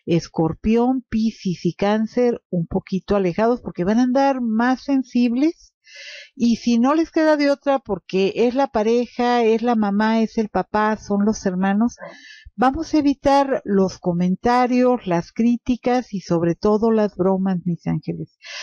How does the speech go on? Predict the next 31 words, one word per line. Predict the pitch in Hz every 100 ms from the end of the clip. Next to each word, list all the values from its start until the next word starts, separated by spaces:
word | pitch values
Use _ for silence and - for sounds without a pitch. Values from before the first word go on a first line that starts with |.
| - -
porque | 160 175
la | 175
gente | 214 226 285
no | 269
va | 269
a |
andar | 247 254 247
tan | - 247
de | 208
buen | 180 208 214
humor | 226 214 220 226
y | 226 190 165
si | 185
ustedes | - 269 294
se | 269
quieren | 247 247 247
evitar | 208 180 208 208
un | 220 214
mal | 220 208
rato | 202 214 - 170
y | 170
evitárselo | 165 170 220 214 - 226 196
a |
la | 165
familia, | - 170 180 202 233 269 - _ _ _ -
bajo | 185 - 185
ninguna | 180 190 262 294
circunstancia | - 202 202 180 226 233 - 254
bromas | 202 190 202 208 208 -
esta | 165 - 180
semana. | - 160 156 151 147